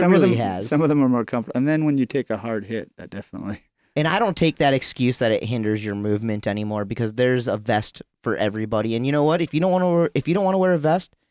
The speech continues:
Speaker 2: because it hinders your, your movement,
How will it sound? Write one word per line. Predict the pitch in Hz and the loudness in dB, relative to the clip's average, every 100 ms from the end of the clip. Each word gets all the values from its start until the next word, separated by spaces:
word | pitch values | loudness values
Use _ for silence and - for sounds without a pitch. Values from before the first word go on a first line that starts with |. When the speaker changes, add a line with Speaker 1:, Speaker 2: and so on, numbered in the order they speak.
| _ _ _ _ _ _ _ _ 131 | _ _ _ _ _ _ _ _ -6
Speaker 2:
because | 139 - 147 | -2 0 0
it | 147 | 0
hinders | 143 147 156 139 | 0 0 0 0
your, | 135 135 | -2 -4
your | 127 117 | -4 -4
movement, | 120 135 147 160 | 0 -2 0 -4